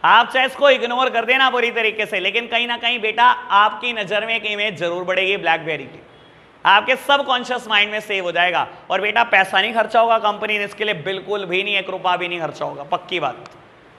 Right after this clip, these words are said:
तो कई बार क्या होता है कि, अ-, अच्छा, मैं यहाँ पर बोलता हूँ, इस example में BlackBerry अपनी image को protect कर रहा है, क्या उसका product adverse publicity face कर रहा है, अपने product की image को protect कर रहा है? सर, हर बार protection के लिए इस्तेमाल नहीं होता,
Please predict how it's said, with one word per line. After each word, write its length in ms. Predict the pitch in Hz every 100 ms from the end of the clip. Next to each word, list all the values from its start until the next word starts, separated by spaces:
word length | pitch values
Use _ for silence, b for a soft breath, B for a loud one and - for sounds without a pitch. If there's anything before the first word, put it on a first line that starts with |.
| b b 226
तो 60 |
कई 260 | 220 226 277
बार 200 | 277 277
क्या 100 | 240
होता 160 | 233 208
है 100 | 156
कि, 160 | -
अ-, 240 | - 202 196
अच्छा, 280 | 220 269 262
मैं 140 | 254
यहाँ 220 | 233 220 247
पर 140 | 254
बोलता 220 | 220 226
हूँ, 80 | 262
इस 140 | 226
example 540 | 214 170 185 190 226 220
में 120 | 233
BlackBerry 500 | 175 185 202 214 233
अपनी 240 | 214 233
image 240 | 233 214 214
को 120 | 226
protect 420 | 214 202 254 247
कर 140 | 220 202
रहा 120 | 143
है, 200 | - - - - - -
क्या 100 | 190
उसका 260 | 214 233 233
product 360 | 220 208 240 233
adverse 360 | 208 208 220
publicity 540 | 220 202 214 214 214 214
face 220 | 202 208
कर 160 | 208 208
रहा 120 | 214
है, 80 | 214
अपने 160 | 220
product 320 | 214 196 254
की 60 | 294
image 240 | 277 269
को 100 | 254
protect 400 | 240 214 208 -
कर 120 | 185 156
रहा 120 | 123
है? 160 | - - -
सर, 220 | - 285 196
हर 220 | 180 226
बार 220 | 226 240
protection 560 | 233 226 196 185 220 208
के 100 | 202
लिए 200 | 190 190
इस्तेमाल 420 | 196 180 170 175
नहीं 160 | 165 160
होता, 280 | 139 127